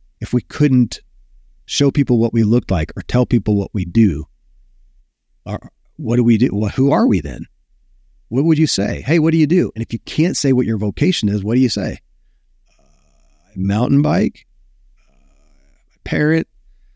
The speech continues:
do the laundry." I, you know, again, who, who is the essence of you without the external? It's, uh, we do, we do so much work to ex-, to express the external. A lot of times,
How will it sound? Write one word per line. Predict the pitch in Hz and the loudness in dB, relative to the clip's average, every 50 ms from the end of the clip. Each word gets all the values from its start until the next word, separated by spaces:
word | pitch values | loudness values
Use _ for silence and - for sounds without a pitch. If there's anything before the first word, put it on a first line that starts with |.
| _ _ _ _ _ _ _ _ _ _ _ _ _ _ _ _ _ _ _ _ _ - | _ _ _ _ _ _ _ _ _ _ _ _ _ _ _ _ _ _ _ _ _ 0
do | 123 123 120 | 2 2 4
the | 120 120 | 4 2
laundry." | 117 123 127 135 135 139 139 143 143 135 | 2 2 2 2 2 2 2 2 0 0
I, | - 123 117 104 | 0 -2 -2 -2
you | - 151 | 0 0
know, | 131 - - - | -2 -2 -4 -10
again, | - - - 180 156 117 | -6 -4 -2 -2 -2 -2
who, | 110 143 170 170 - - | -2 0 0 0 0 0
who | 143 170 180 180 | 0 2 4 4
is | 170 135 113 | 2 2 0
the | - 110 - | -2 -4 -2
essence | 123 135 - - 135 - - | -2 -2 -2 -2 -2 -2 -2
of | 113 95 95 | -2 -2 2
you | 113 135 131 110 | 2 2 4 2
without | 107 98 110 107 104 95 - | 2 0 -2 -2 -4 -2 0
the | 113 98 | 0 0
external? | 82 - - - - 113 110 107 82 69 67 - _ _ _ _ _ _ _ _ _ _ _ _ _ _ - | 0 -2 -6 -4 -2 -2 -2 -2 -2 -6 -10 -16 _ _ _ _ _ _ _ _ _ _ _ _ _ _ -6
It's, | 120 120 - - - | -6 -4 -4 -4 -2
uh, | 131 120 120 117 110 85 | -2 0 0 0 -2 0
we | 139 135 | 0 2
do, | 120 127 127 117 | 2 2 2 2
we | 113 123 120 | 2 0 -2
do | 104 107 | -2 -4
so | 110 - - - - 151 156 | -4 -4 -4 -2 0 2 2
much | 160 139 - - 131 | 2 2 0 -2 -2
work | 131 123 110 - | -2 0 -2 -2
to | 107 - | -6 -6
ex-, | 120 117 - - - - - - - 104 | -4 -6 -4 -6 -8 -10 -8 -8 -6 -4
to | 113 | -2
express | 107 - - - - 127 117 110 - | -2 -4 -6 -6 -2 -2 -2 -2 -2
the | - 110 | -2 -4
external. | - - - 123 120 120 107 104 | -4 -2 -2 0 0 2 2 0
A | |
lot | 98 101 120 147 | 0 0 0 -2
of | 147 | -2
times, | - - 117 104 104 110 104 | -2 -2 -2 0 0 0 0